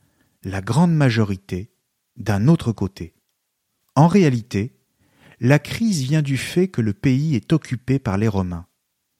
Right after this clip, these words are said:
lesquels tendent toujours plus à imprégner la société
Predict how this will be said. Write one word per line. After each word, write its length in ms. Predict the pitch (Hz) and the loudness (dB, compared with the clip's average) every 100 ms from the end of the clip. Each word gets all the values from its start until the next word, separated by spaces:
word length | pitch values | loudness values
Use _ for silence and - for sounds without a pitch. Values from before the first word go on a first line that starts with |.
| _ _ | _ _
lesquels 560 | - 117 - 170 165 139 | 0 0 2 2 4 2
tendent 320 | - 110 107 | 2 0 0
toujours 320 | - 160 139 | -2 0 0
plus 400 | - 165 190 - | -2 -2 0 0
à 160 | 110 110 | 0 0
imprégner 540 | 123 - 127 127 131 | 0 -2 0 2 2
la 100 | 117 | 2
société 720 | 95 110 - 104 95 147 160 | 0 -4 -4 -6 -4 -4 -4